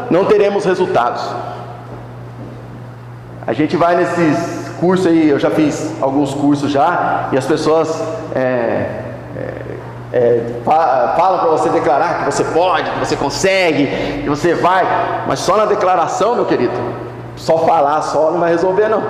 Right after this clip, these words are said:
Se você não colocar e agir isso aí, fala que, fala-se que oração é orar e agir, é ação, tem que ter ação.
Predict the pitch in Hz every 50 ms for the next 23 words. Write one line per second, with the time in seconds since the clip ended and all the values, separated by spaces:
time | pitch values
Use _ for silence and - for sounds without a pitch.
0 | - - - - - - - - - - - - - - 131 143 139 156 147 139
1 | - 185 185 190 - - 190 - - - - - - 127 147 175 196 208 - 190
2 | 190 190 180 190 185 185 160 156 151 107 - - - - - - - - 165 151
3 | 180 170 156 143 - - 151 175 175 170 - 156 143 170 196 180 147 - - -
4 | - - - - - - - - - - 143 143 143 139 - - - 139 139 135
5 | 143 139 143 135 - 135 139 135 135 - 143 147 143 127 120 - - 175 180 226
6 | 262 302 - - - - - - - - - 135 139 147 147 143 135 135 139 156
7 | 180 185 196 226 247 233 - - 196 202 175 135 127 - - - - - - -
8 | - - - 120 127 147 160 - - - - 190 185 175 139 110 113 - - -
9 | - - - - - 143 139 139 - - 208 208 208 214 208 - 196 202 220 208